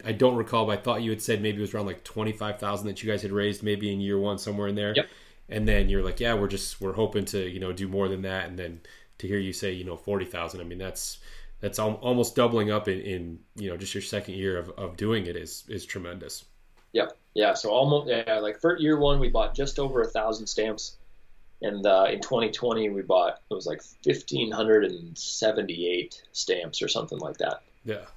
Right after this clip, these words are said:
Speaker 1: Wow. That's, well, congratulations to you guys, 'cause that's, that's
Speaker 2: Yeah.
Speaker 1: awesome, man. That's, that's,
Speaker 2: Thank you.
Speaker 1: that's great. So now, do you guys have, or, or can you share or kind of spill the beans about, like, any new, like, big fundraisers or big projects that you guys kind of have in the works, or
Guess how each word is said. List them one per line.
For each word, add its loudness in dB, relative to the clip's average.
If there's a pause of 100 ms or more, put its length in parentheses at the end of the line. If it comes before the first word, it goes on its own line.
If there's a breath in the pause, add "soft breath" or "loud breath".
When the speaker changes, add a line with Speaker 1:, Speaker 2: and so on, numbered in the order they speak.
(100)
Speaker 1:
Wow. -10 (300)
That's, -8
well, 0
congratulations 4
to -4
you -2
guys, -2
'cause -8
that's, -2
that's 2
Speaker 2:
Yeah. 6
Speaker 1:
awesome, -4
man. -6
That's, -4
that's, 0
Speaker 2:
Thank -14
you. -4
Speaker 1:
that's -4
great. -4 (680 loud breath)
So 2
now, 4
do -2
you 0
guys 2
have, 4
or, 2
or -8
can -2
you -2
share 4
or 0
kind -4
of -4
spill 0
the 0
beans 0
about, 0
like, -2
any 0 (400 loud breath)
new, 2
like, -2
big -2
fundraisers 0
or -4
big -6
projects -4
that -4
you -2
guys 0
kind -6
of -8
have -4
in -8
the -8
works, -4
or 0